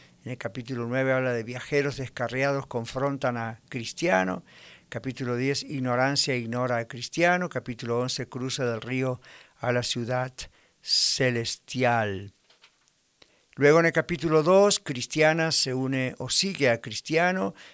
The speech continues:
Misericordia va con Cristiana, La casa del intérprete, Gran corazón guía a Cristiana, en fin,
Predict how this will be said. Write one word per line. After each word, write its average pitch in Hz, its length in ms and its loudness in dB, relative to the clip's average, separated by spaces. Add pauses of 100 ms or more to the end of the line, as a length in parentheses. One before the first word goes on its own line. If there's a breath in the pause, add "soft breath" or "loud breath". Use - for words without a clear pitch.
Misericordia 135 720 0
va 127 180 2
con 123 140 -8
Cristiana, 175 640 2
La 127 160 0
casa 127 300 0
del 110 140 -4
intérprete, 151 680 0
Gran 135 220 0
corazón 127 500 -2
guía 117 200 -4
a - 40 -10
Cristiana, 151 680 0 (300 loud breath)
en 127 120 -2
fin, 151 320 0